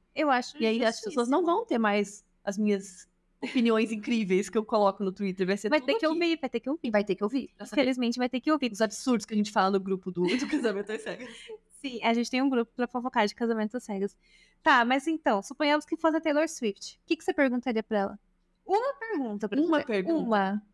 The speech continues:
Speaker 2: O hairstyles é gostoso?
Speaker 1: Ah. <laughs> Ah, não, mas assim, na época que ela pegou ele, não era.
Speaker 2: Ah, é verdade, mas. É, né, ele não era.
Speaker 1: Não, ele não
Speaker 2: É
Speaker 1: era.
Speaker 2: uma coisa que se aprende, realmente, tá?
Speaker 1: E
Speaker 2: Então,
Speaker 1: ele
Speaker 2: não
Speaker 1: era,
Speaker 2: perguntaria.
Speaker 1: ele era calvo já.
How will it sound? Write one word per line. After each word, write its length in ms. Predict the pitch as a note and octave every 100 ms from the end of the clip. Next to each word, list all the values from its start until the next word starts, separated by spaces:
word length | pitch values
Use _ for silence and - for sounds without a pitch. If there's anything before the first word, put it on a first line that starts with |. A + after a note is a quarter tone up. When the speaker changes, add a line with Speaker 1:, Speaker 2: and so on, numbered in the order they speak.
| _ _ _ _ _ _ _ _ _ _ _ _ _
Speaker 2:
O 60 | G#3
hairstyles 480 | G#3 G3+ - F#3 F3+
é 60 |
gostoso? 460 | D3 - A#3 F3 -
Speaker 1:
Ah. 1300 | - F3+ D3+ - B3+ D4 E4+ E4 E4+ - F#4+ G#4+ -
<laughs> 80 | - - -
Ah, 120 | -
não, 240 | D4+ C#4+ B3+
mas 160 | A#3+
assim, 220 | C4 B3+ B3+
na 100 | A3
época 220 | G#3 C4+
que 80 | C4+
ela 120 | A#3
pegou 300 | B3 G#3+ G#3+
ele, 320 | G3 G#3 A#3
não 160 | C4 A4 D5
era. 300 | D#4 A3 G#3 G3+
Speaker 2:
Ah, 140 | G3+
é 100 | F#3
verdade, 240 | E3+ F#3 F#3+
mas. 320 | F3 - - _ _ _ _ -
É, 160 | F#3+
né, 120 | F#3
ele 120 | F3+ F3
não 160 | F#3
era. 200 | E3+ E2+ -
Speaker 1:
Não, 300 | A3 A3+ A3
ele 140 | A3+
não 200 | A3+ A3
Speaker 2:
É 60 | G3+
Speaker 1:
era. 60 | G3+
Speaker 2:
uma 60 |
coisa 160 | G#3+ G#3
que 60 | G#3+
se 120 | G3+
aprende, 420 | G3+ G3+ F3 E3+
realmente, 520 | E3 E3+ F3 D#3 - -
tá? 180 | F3
Speaker 1:
E 40 | G#3+
Speaker 2:
Então, 140 | G3 F#3
Speaker 1:
ele 60 |
Speaker 2:
não 80 | F3
Speaker 1:
era, 240 | G#3+ G#3+ A3
Speaker 2:
perguntaria. 320 | E3+ D#3+ F#3
Speaker 1:
ele 140 | G#3
era 180 | G#3 G#3
calvo 480 | G#3 E4+ C4+ G#3+ G#3
já. 240 | G3+ G3+